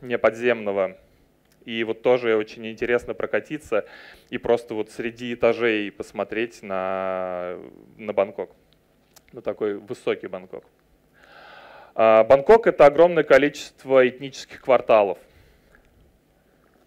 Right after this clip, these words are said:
Самый крупный Чайнатаун в мире,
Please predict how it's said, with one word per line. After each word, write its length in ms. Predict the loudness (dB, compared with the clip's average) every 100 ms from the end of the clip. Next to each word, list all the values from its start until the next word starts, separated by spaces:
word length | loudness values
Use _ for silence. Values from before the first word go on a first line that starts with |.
| _ _ _ _ _ _ _ _ _ _ _ _ _ _ _ _ _
Самый 320 | -4 0 0
крупный 440 | -2 -6 -6 -10 -10 _ _ _ _ _
Чайнатаун 600 | -2 0 0 2 2 2
в 80 | -6
мире, 320 | -4 -2 -2